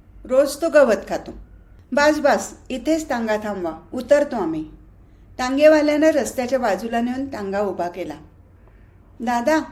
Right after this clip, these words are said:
आपण कोणाकडे चाललो आहोत?" "अगं माझे स्नेही, आवाजचे ते कोंजरकर काका." पांडुरंग शास्त्रीने तांग्याचं भाडं चुकतं केलं आणि ते जयश्रीसह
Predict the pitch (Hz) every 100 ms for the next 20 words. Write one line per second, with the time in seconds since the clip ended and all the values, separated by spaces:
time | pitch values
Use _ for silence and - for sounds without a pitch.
0 | - - - 240 320 330 320 294 311 339
1 | 339 320 269 254 247 269 311 - - -
2 | _ _ - - - 214 226 277 302 262
3 | 226 262 262 247 220 208 - - - -
4 | - - 196 220 247 240 254 233 269 269
5 | 226 226 233 240 240 240 247 - 156 -
6 | - - - - - - - 233 240 262
7 | 269 269 285 277 233 233 254 277 285 226
8 | 208 208 214 247 202 190 233 247 240 -
9 | 247 247 302 254 226 - - - - -
10 | 262 302 302 233 233 233 233 269 277 262